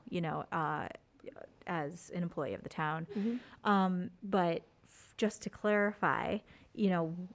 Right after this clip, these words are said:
Speaker 1: um, when there was the initial group of us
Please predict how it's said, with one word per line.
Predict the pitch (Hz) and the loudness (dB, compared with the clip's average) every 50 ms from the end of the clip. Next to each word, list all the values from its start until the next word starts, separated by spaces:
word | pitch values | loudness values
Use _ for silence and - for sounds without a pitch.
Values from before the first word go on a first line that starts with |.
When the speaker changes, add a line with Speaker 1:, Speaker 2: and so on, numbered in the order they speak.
| - - | -10 -4
Speaker 1:
um, | - 180 175 170 156 139 139 160 170 185 - - - _ _ _ _ _ - | 0 2 2 2 2 0 0 -2 -2 -4 -6 -8 -14 _ _ _ _ _ -8
when | 196 185 190 202 196 196 196 | -2 4 4 6 6 6 6
there | 196 190 185 185 180 | 4 4 4 4 2
was | 175 170 175 170 170 170 165 165 175 - - - - _ _ _ _ _ _ - - | 2 2 2 2 2 0 0 -2 -6 -10 -12 -14 -16 _ _ _ _ _ _ -12 -6
the | - 180 175 165 | -2 0 0 2
initial | 160 165 175 196 233 - 262 226 156 - 156 175 - - _ _ - 226 | 2 2 0 0 0 0 0 0 0 0 -2 -4 -6 -8 _ _ -8 -2
group | - 170 156 - 190 - - - - - | 0 2 2 2 0 -2 -4 -8 -4 -2
of | 175 165 | 2 2
us | 156 - - 202 - - - - | 2 2 2 0 -4 -6 -8 -2